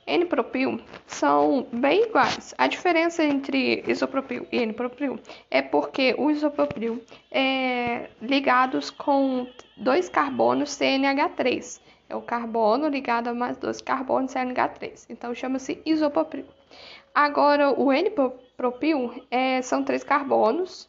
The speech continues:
ligados um ao outro, mas, é, não necessariamente C N H três. O metil é carbono ligado a qualquer outro. O etil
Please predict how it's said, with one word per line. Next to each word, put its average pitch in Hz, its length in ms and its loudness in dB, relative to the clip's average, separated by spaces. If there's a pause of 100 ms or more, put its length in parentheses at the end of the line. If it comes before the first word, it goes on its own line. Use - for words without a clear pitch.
ligados 240 600 -2
um 240 160 -4
ao 233 160 2
outro, 247 340 -2 (340)
mas, 262 880 2 (120)
é, 254 400 0
não 262 220 0
necessariamente 294 720 -2
C 277 100 -6
N 262 120 -2
H 262 180 0
três. - 460 -14 (580)
O - 80 -4
metil 359 600 2 (220)
é 254 340 2 (160)
carbono 240 840 -2
ligado 226 640 -6 (160)
a - 40 -20
qualquer - 300 -4
outro. 370 440 0 (480)
O 311 160 2
etil 294 640 0